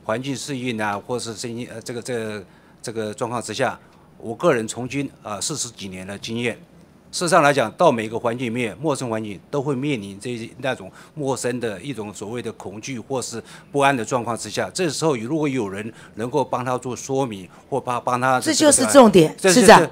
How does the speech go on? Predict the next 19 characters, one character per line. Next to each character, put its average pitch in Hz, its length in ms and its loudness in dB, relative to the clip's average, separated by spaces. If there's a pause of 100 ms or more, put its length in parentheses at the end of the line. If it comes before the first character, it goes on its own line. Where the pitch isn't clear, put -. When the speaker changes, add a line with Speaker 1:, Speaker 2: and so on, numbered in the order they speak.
(140)
Speaker 1:
实 190 160 -2
上， 180 160 10
Speaker 2:
所 370 100 12
以 381 80 12
现 381 180 6
在 349 80 12
我 277 120 12
们 240 120 6
军 311 220 2
中 311 240 10 (240)
很 220 160 4
多 320 140 6
的 285 100 12
文 208 260 8
化 233 320 12 (200)
就 320 120 8
是 - 120 4
威 269 200 10
权， 160 300 8